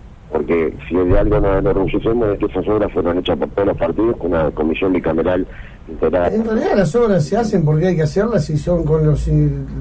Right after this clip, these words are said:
Speaker 2: plata que paga los, la gente de impuestos, así que se inundó la ciudad, había que hacerla ahora y se hizo.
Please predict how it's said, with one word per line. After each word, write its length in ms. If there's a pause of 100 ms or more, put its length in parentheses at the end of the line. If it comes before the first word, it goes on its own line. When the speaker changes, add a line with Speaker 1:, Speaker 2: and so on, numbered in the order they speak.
Speaker 2:
plata 360
que 340
paga 260
los, 320 (200)
la 100
gente 240
de 180
impuestos, 560
así 240
que 120 (560)
se 160
inundó 300
la 100
ciudad, 340
había 160
que 60
hacerla 280
ahora 280
y 40
se 160
hizo. 280